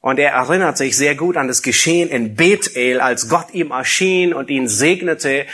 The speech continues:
und ihn berufen hatte und ihm diesen Auftrag gab. Er liegt auf dem Sterbebett und was ist alles, an dem er festhält? Er sieht dem Tod ins Angesicht.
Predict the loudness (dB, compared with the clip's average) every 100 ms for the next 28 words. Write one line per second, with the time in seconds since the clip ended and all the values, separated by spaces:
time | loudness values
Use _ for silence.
0 | -12 0 2 2 2 4 2 4 4 2
1 | 0 -4 -2 -2 -2 2 2 2 2 4
2 | 4 4 2 -4 -2 -2 0 0 2 2
3 | 0 -8 _ _ _ _ _ _ _ _
4 | 0 4 4 4 2 2 0 0 2 4
5 | 4 2 0 0 0 -6 -12 0 2 2
6 | 0 2 4 4 0 0 -2 2 4 4
7 | 4 4 4 2 2 2 4 4 4 2
8 | 2 2 2 2 2 0 -2 -8 -14 _
9 | _ _ _ _ _ 4 4 4 4 4
10 | 4 2 0 2 4 6 4 2 2 2
11 | 4 2 2 -6 -8 -20